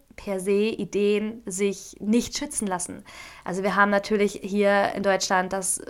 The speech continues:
ja, Recht des freien Marktes, ja, wir haben die freie Marktwirtschaft, jeder darf tun und lassen, was er möchte, zu, in einem bestimmten Rahmen zumindest. Aber es ist so, dass Ideen an sich, ja, nicht, nicht geschützt. Wieder eben dieses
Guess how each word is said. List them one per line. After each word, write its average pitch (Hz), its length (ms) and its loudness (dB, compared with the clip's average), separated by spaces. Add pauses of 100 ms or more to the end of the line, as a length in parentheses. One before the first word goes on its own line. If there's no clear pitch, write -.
(300)
ja, 185 320 -2
Recht 190 380 0
des - 220 -6
freien 208 420 0
Marktes, 294 640 2
ja, 220 220 2
wir 208 80 0
haben 208 100 0
die 220 60 -2
freie 254 340 0
Marktwirtschaft, 233 580 0
jeder 226 240 8
darf 214 460 8
tun 233 260 -6
und 214 100 -2
lassen, 208 320 0
was 202 140 -4
er 190 80 -4
möchte, 233 560 -4 (460)
zu, - 100 -12
in 208 140 -4
einem 180 140 -8
bestimmten 175 360 -14
Rahmen 185 300 -6
zumindest. 294 500 -6 (680)
Aber 240 360 8
es 214 120 -2
ist 214 160 -4
so, 226 140 -4
dass 202 240 -4
Ideen 262 640 -2 (140)
an 208 160 -4
sich, 226 400 -6 (400)
ja, 214 300 -6
nicht, 233 340 -8
nicht 247 220 -6
geschützt. 254 320 -10
Wieder 285 300 4
eben 285 360 4
dieses 214 420 -2